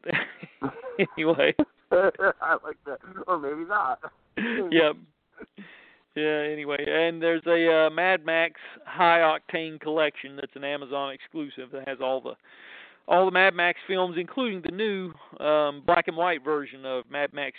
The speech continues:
Speaker 1: Fury Road, which
Speaker 2: Yeah, I mean,
Speaker 1: been
Speaker 2: that's, that is, I take it, the selling point of this.
Speaker 1: Uh-huh.
Speaker 2: I mean, that,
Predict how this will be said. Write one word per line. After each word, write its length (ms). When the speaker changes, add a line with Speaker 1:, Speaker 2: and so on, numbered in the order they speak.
Speaker 1:
Fury 280
Road, 400
which 160
Speaker 2:
Yeah, 200
I 120
mean, 120
Speaker 1:
been 80
Speaker 2:
that's, 180
that 240
is, 120
I 100
take 160
it, 100
the 100
selling 380
point 380
of 220
this. 180
Speaker 1:
Uh-huh. 160
Speaker 2:
I 100
mean, 260
that, 240